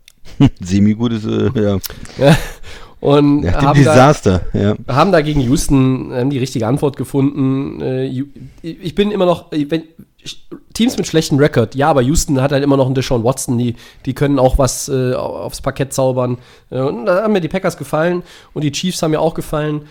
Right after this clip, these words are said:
Speaker 2: äh, gegen die Broncos, aber gar nicht mal, ähm, weil Patrick Mahomes wieder da, ähm, äh, den Magier hat raushängen lassen, sondern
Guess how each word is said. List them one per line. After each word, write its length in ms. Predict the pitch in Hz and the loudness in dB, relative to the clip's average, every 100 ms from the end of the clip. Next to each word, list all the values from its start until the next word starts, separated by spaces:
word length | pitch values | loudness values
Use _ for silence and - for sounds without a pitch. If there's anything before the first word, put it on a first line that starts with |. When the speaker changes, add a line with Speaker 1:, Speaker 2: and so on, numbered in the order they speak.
| - _ | -20 _
Speaker 2:
äh, 120 | - 139 | -8 -4
gegen 180 | 151 | -4
die 80 | 156 | -4
Broncos, 520 | 127 131 175 190 185 | -2 -2 0 -2 -2
aber 180 | 160 160 | -2 -2
gar 140 | 160 190 | 0 -2
nicht 140 | 170 | -2
mal, 380 | 165 165 165 165 | -2 0 -2 -4
ähm, 360 | 160 156 156 - | -4 -4 -6 -10
weil 260 | - 151 147 | -4 -2 0
Patrick 280 | 160 156 | 0 0
Mahomes 420 | 147 131 175 220 196 | 2 4 4 2 -2
wieder 180 | 185 | -2
da, 380 | 175 170 170 170 | 0 0 0 0
ähm, 540 | 175 165 165 165 175 - | -2 0 0 -2 -4 -10
äh, 560 | - - - - 64 | -12 -12 -12 -10 -10
den 320 | 165 165 156 | -8 -2 2
Magier 380 | 147 160 185 185 | 4 4 4 2
hat 160 | 175 160 | 2 2
raushängen 580 | 185 - 180 165 170 175 | 0 0 0 2 2 2
lassen, 240 | 175 180 | 0 0
sondern 280 | 165 160 | 2 2